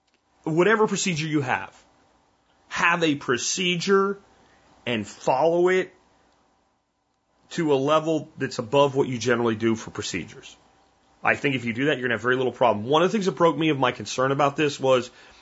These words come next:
I started looking around when I would go to the malls and stuff like that, when I get drugged there for kid things and shit. These t-, traps are everywhere. Everywhere you go in public, they have 'em set outside buildings and stuff. And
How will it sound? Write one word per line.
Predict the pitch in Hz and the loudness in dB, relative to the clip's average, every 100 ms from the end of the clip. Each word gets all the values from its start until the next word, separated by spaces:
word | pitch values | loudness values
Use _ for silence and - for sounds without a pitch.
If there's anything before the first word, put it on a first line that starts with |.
| - | -6
I | - | -2
started | 180 160 | 0 0
looking | 113 123 156 196 | 0 0 0 -2
around | 202 165 127 120 | 0 2 2 2
when | 117 120 | 0 0
I | |
would | 110 | 0
go | 113 | -2
to | 110 | -2
the | 101 | -2
malls | 104 120 120 110 | 0 2 2 -2
and | 110 | -4
stuff | 120 110 | -4 -2
like | 104 | 0
that, | 110 | 0
when | 104 | 0
I | 92 | -4
get | 95 | -4
drugged | - 113 101 | 2 4 4
there | 107 104 | 4 4
for | - | 2
kid | - - 104 | -8 -2 -2
things | - 107 95 | 0 0 0
and | 98 | -6
shit. | - 110 - - - - _ | -4 -4 -4 -14 -20 -20 _
These | 151 135 | -4 -4
t-, | - - - | -12 -20 -6
traps | 139 139 - | 0 0 -2
are | 98 | -4
everywhere. | 101 95 - - _ _ _ _ _ _ _ | -4 -4 -12 -20 _ _ _ _ _ _ _
Everywhere | 160 180 | 2 2
you | 165 | 2
go | 147 | 2
in | 143 | 2
public, | 143 120 101 | 2 0 0
they | 104 | -4
have | 117 113 | -2 -4
'em | 104 | -4
set | - 110 | 2 4
outside | 101 101 - _ _ _ - 107 90 | 4 0 -6 _ _ _ 0 0 2
buildings | 101 107 95 | 0 0 -4
and | 95 | -10
stuff. | - 101 95 - | -6 -2 -2 -4
And | 95 | -8